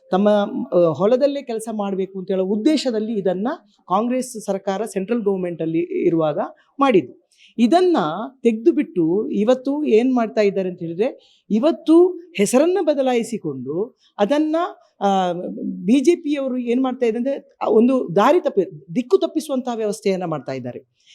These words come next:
ಇವತ್ತು, ಆ, ಯ-, ಯಾವ ರೀತಿ ಪಂಚಾಯತ್ ಅಲ್ಲಿ ಆಗ್ತಾ ಇದೆ ಅಂದ್ರೆ, ನೆಕ್ಸ್ಟ್ ಇಯರ್ನ ಪ್ರಾಜೆಕ್ಟ್ ಅನ್ನ actually ಈ ವರ್ಷ ತಗೊಳ್ತಾರೆ. ಬಾವಿ ಆಗ್ಲಿ ಅಥವಾ ಏನಾದ್ರು ನೀವು ರಸ್ತೆ ಆಗ್ಲಿ, ಇಂಥ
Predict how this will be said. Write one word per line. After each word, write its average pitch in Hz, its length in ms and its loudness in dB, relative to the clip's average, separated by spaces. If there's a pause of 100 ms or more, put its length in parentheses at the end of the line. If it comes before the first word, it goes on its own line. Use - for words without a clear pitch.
(140)
ಇವತ್ತು, 339 720 2
ಆ, 220 220 6
ಯ-, 226 640 -2
ಯಾವ 254 260 4
ರೀತಿ 311 240 2
ಪಂಚಾಯತ್ 262 540 0
ಅಲ್ಲಿ 233 160 2
ಆಗ್ತಾ 208 260 0
ಇದೆ 196 180 4
ಅಂದ್ರೆ, 151 680 -2
ನೆಕ್ಸ್ಟ್ 247 300 0
ಇಯರ್ನ 339 280 2
ಪ್ರಾಜೆಕ್ಟ್ 262 500 -2
ಅನ್ನ 277 160 -4 (160)
actually 277 300 -2
ಈ 262 220 -2
ವರ್ಷ 302 240 -2
ತಗೊಳ್ತಾರೆ. - 640 -4 (460)
ಬಾವಿ 226 340 4
ಆಗ್ಲಿ 170 420 0 (260)
ಅಥವಾ 190 460 -2
ಏನಾದ್ರು 196 680 0
ನೀವು 185 380 0 (300)
ರಸ್ತೆ 208 280 0
ಆಗ್ಲಿ, 165 640 0
ಇಂಥ 285 140 2